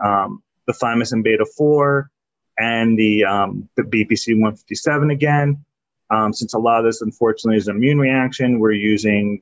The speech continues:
the, um, thymosin alpha one with really good success as well.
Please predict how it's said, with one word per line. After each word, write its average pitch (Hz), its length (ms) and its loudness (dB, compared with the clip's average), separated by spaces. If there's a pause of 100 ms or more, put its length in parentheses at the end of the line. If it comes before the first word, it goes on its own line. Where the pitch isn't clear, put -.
the, 101 180 2
um, 95 300 -4 (400)
thymosin 113 340 -2
alpha 107 240 -2
one 120 320 2
with 113 160 0
really 113 280 2
good 107 160 0
success 113 420 -4
as 107 140 -4
well. 117 400 0